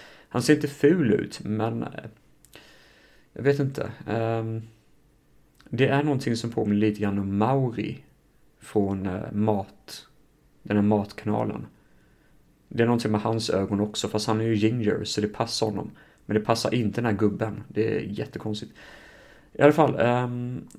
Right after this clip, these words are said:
och den här gubben då, han tror ju, han har ju sina hemligheter när det gäller Patrick. Och det har ju i stort sett alla på det här sjukhuset. Eh, och så börjar den här kvinnan då undersöka lite grann och kommer på att det är vissa saker som händer. Och, ehm,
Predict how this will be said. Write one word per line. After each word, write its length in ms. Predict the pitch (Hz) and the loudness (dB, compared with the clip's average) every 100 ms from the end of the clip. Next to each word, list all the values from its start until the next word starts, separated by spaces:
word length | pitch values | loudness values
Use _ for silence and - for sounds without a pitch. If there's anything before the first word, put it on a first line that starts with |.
| _ | _
och 200 | - 120 | -2 0
den 80 | 127 | 4
här 360 | 131 127 78 113 | 2 2 -2 0
gubben 480 | 123 127 101 127 120 | 2 2 2 2 6
då, 240 | 107 101 | 6 4
han 280 | 98 110 107 | 0 0 0
tror 300 | - 104 98 | 2 2 4
ju, 360 | 98 95 95 95 - _ | 0 -2 -4 -8 -16 _
han 160 | - 110 | -2 2
har 160 | 107 101 | 4 2
ju 60 | |
sina 180 | 101 104 | 2 2
hemligheter 500 | 104 95 98 101 101 | 2 2 2 0 0
när 120 | 98 | -2
det 60 | 95 | 2
gäller 200 | 101 104 | 2 2
Patrick. 680 | 104 98 - - - - - | 0 -8 -6 -8 -8 -16 -10
Och 120 | - 98 | -4 -2
det 140 | 95 | -2
har 280 | 95 92 - | -4 -4 -4
ju 280 | 87 85 104 _ _ _ - | -6 -8 -12 _ _ _ -10
i 80 | |
stort 200 | 104 - | -10 -8
sett 200 | - - | -8 -6
alla 340 | - 95 87 98 | -2 -2 -2 -4
på 120 | - | -4
det 60 | 90 | -6
här 80 | |
sjukhuset. 640 | - 98 101 - - - - _ _ _ _ _ _ - | -4 -4 -4 -6 -8 -12 -16 _ _ _ _ _ _ -2
Eh, 260 | 98 98 | 0 2
och 140 | 98 107 | 2 0
så 100 | 131 | 2
börjar 160 | 143 | 2
den 100 | 143 | 4
här 100 | 131 | 0
kvinnan 300 | - 143 104 | 0 0 0
då 140 | 107 107 | 2 2
undersöka 580 | 117 101 98 113 117 110 | 2 0 0 0 0 0
lite 120 | 107 | 0
grann 160 | 98 | 0
och 100 | 98 | -2
kommer 180 | - 101 | -2 -2
på 240 | 95 104 101 | 0 2 2
att 100 | 101 | 2
det 60 | |
är 120 | 90 | -2
vissa 180 | 117 117 | -2 -4
saker 220 | 101 98 | -4 -4
som 140 | - 98 | -4 -2
händer. 420 | 117 135 - - - _ _ _ _ _ _ _ - | 0 0 -2 -6 -14 _ _ _ _ _ _ _ -4
Och, 460 | 87 - - - 98 | -4 -4 -10 -4 -2
ehm, 440 | 95 95 95 92 | 0 -2 -4 -8